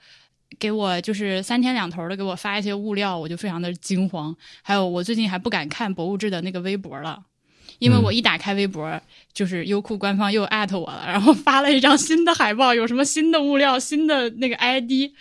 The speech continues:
Speaker 1: 那个视频。我就，我，我最近我学了好多东西哦。
Speaker 2: 嗯。
Speaker 1: 我以前都不知道什么叫I D，你知道啥叫I D吗？
Speaker 2: 我不知道，identity 吗？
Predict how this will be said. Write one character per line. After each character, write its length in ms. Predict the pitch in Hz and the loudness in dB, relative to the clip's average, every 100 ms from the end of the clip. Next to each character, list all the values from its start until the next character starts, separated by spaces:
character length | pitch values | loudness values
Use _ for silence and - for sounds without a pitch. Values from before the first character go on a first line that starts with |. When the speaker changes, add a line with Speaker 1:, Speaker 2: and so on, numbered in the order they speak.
| - - | -20 -16
Speaker 1:
那 80 | - | -6
个 80 | 240 | -4
视 160 | 240 240 | -2 -4
频。 180 | 214 | -4
我 120 | 208 240 | -2 -2
就， 100 | 277 | 2
我， 160 | 226 214 | 2 2
我 100 | 240 | 0
最 140 | 226 | 2
近 80 | 311 | 0
我 80 | 208 | 2
学 180 | - 190 | 0 0
了 60 | |
好 140 | 226 165 | -2 -4
多 120 | 185 | -6
东 140 | 190 | -4
西 140 | 196 - | -6 -8
哦。 100 | - | -10
Speaker 2:
嗯。 260 | - 113 90 220 | 0 0 0 4
Speaker 1:
我 100 | 254 | 4
以 20 | |
前 120 | 226 | 6
都 40 | |
不 80 | 240 | 2
知 40 | 254 | 2
道 40 | |
什 120 | 202 | 0
么 40 | 185 | -2
叫 120 | 208 | -2
I 180 | 185 190 | -2 -4
D， 300 | 180 185 196 | -6 -8 -6
你 60 | |
知 80 | 196 | -4
道 20 | |
啥 140 | 208 175 | -4 -6
叫 80 | 185 | -6
I 180 | 190 | -6
D 220 | 190 180 180 | -8 -8 -10
吗？ 180 | 180 185 | -12 -4
Speaker 2:
我 60 | 104 | 0
不 100 | 90 | 0
知 80 | 85 | 0
道， 160 | 87 98 | -4 -2
identity 500 | 104 107 101 90 85 | 4 4 4 2 0
吗？ 200 | 82 | -2